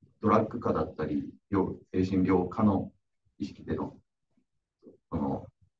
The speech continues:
違いを考えてらっしゃるのかと、あとは、そうですね、そういうもともと我々思い込んだものを外に、根-、根源じゃないですけど、作り出してしまう能力があるんじゃないかっていう、その辺について意見をいただきました。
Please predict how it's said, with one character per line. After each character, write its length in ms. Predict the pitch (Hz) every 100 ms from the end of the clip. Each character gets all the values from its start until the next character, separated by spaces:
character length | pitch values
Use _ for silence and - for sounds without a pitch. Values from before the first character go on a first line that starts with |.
| -
違 60 | 95 92
い 40 | 90
を 60 |
考 160 | 92 92 87
え 60 | 82
て 80 | -
ら 80 |
っ 40 | -
し 140 | -
ゃ 40 | 76
る 60 |
の 120 | 76
か 120 | - -
と、 380 | 95 92 - - _ _ - _ _ -
あ 100 | 101
と 140 | 78
は、 220 | - - - - _
そ 100 | -
う 60 | 85
で 60 | -
す 80 |
ね、 60 | - - -
そ 60 |
う 40 | 92
い 40 |
う 60 | 92
も 240 | 110 135
と 80 | 143
も 140 | 147
と 140 | 143 139
我 120 | 123
々 160 | 120 113 107 - - _ _ -
思 180 | 117 123
い 40 | 123
込 140 | 123
ん 20 |
だ 100 | 95
も 100 | 82
の 100 | 71
を 20 |
外 240 | - 107 92
に、 140 | 73 - - _ _ _ _ -
根-、 100 | 117 -
根 160 | 110 104
源 180 | 82 78
じ 60 |
ゃ 40 | -
な 80 | -
い 40 |
で 60 | -
す 80 |
け 60 | -
ど、 60 | _ _ _
作 160 | - 123
り 100 | 110
出 100 | 120
し 80 |
て 80 | -
し 100 | 92
ま 120 | 85
う 40 | -
能 140 | 82
力 220 | 69 -
が 120 | - - _ _ _ _ _ _ _ - - -
あ 80 | -
る 100 | 95
ん 60 |
じ 60 | -
ゃ 60 | -
な 100 | -
い 60 |
か 120 | -
っ 20 | - - -
て 60 |
い 40 | -
う、 20 | - _ _ _ -
そ 60 |
の 60 | 85
辺 120 | -
に 60 | -
つ 80 | -
い 60 |
て 120 | - - _ - _ -
意 40 |
見 40 |
を 20 | -
い 40 |
た 100 | -
だ 40 |
き 20 | -
ま 60 |
し 80 | -
た。 160 | -